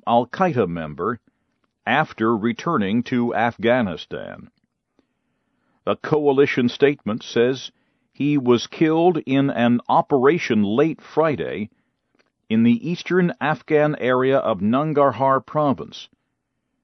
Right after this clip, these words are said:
The nato statement describes Sabar Lal as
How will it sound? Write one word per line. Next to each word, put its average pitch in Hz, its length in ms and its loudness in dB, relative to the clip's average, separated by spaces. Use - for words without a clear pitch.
The 76 120 -6
nato 120 420 0
statement 127 580 -2
describes 135 680 0
Sabar 127 440 4
Lal 131 440 4
as 113 420 -2